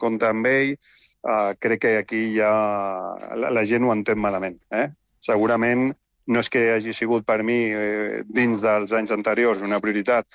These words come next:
simplement per l'experiència, simplement per la seva manera de veure, perquè completament amb altres entrenadors, eh, de noms com eren Tino Pérez o Jesús Velasco, està clar que no, no, no, no hi havia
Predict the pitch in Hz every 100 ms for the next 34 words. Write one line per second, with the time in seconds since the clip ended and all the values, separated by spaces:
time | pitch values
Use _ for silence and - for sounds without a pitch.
0 | - - - 110 98 101 123 107 - _
1 | - 95 98 - - 98 143 151 151 185
2 | 294 _ _ - 120 104 104 107 110 95
3 | 95 92 92 92 90 90 - 104 101 101
4 | 107 107 101 101 107 113 101 92 92 95
5 | 95 _ 104 98 98 101 107 104 95 104
6 | 107 104 101 95 95 101 107 101 - -
7 | _ _ _ - 113 107 98 101 104 113
8 | 98 - 92 104 107 92 107 104 98 110
9 | 104 92 - - 95 101 98 104 104 -
10 | 139 - - - - 107 - 101 98 113
11 | 101 98 92 87 92 95 90 98 107 107
12 | 107 98 107 104